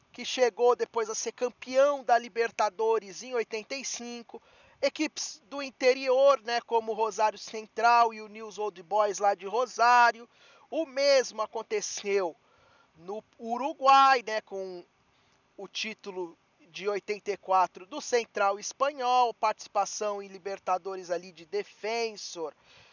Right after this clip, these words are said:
e Danúbio, tirando, Bela Vista também, tirando às vezes o Peñarol ou o Nacional de Montevidéu. No Uruguai,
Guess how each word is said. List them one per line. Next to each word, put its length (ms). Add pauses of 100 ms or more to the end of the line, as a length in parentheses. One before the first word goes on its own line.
(340)
e 100
Danúbio, 760 (160)
tirando, 640
Bela 360
Vista 440
também, 460
tirando 340
às 140
vezes 380
o 140 (140)
Peñarol 640
ou 260
o 60
Nacional 560
de 120
Montevidéu. 1000 (540)
No 520 (1200)
Uruguai, 920